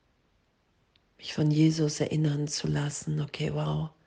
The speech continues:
die Welt, wie ich sie wahrnehme, hat nie stattgefunden, weil es ein, ein Gedanke ist, den ich mit Gott nicht teile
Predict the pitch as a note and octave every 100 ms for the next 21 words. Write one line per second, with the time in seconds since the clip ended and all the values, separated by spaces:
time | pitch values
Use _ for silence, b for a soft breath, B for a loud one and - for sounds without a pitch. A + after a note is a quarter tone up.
0 | b b b b - - D3+ D3+ D3+ -
1 | D3 - D#3+ D3 C#3+ D3 D3 D3 C#3+ D3
2 | - D3+ D#3 - D3 - D#3+ - D#3 D3+
3 | D3+ D3 D3+ - _ _ _ _ _ _
4 | _ _ _ _ _ _ _ _ _ _
5 | _ _ _ _ _ _ _ - D#3 C#3+
6 | - D3 C#3+ D3 - B B B B -
7 | D3+ D3 - C#3+ D3+ D#3+ - - D#3+ D3+
8 | - - - _ _ _ _ _ _ _
9 | _ _ _ _ _ - D#3+ D3+ - D3
10 | - D3+ D3+ - - _ _ _ - D3
11 | C3+ - - _ - - D3 D3 D3 D3
12 | D3+